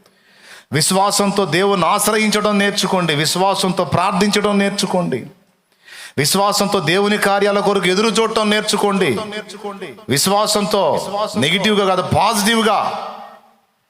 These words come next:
దేవుడు ఖచ్చితంగా కార్యం చేస్తాడని. పాజిటివ్ అంటే కరోనా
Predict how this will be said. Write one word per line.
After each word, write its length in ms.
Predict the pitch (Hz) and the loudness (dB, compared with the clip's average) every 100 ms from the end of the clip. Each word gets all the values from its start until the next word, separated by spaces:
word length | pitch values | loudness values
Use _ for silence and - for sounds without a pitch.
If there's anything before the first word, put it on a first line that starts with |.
| _ | _
దేవుడు 260 | 107 160 165 165 | -2 0 0 -2
ఖచ్చితంగా 440 | 165 196 226 226 | -4 -2 0 0
కార్యం 340 | - 185 208 202 | 0 0 2 2
చేస్తాడని. 540 | 196 180 185 180 135 87 - - _ _ _ - | 0 0 0 0 0 -4 -8 -20 _ _ _ -2
పాజిటివ్ 280 | 151 - 156 | -2 0 -2
అంటే 100 | 139 | 0
కరోనా 280 | 151 165 | 0 0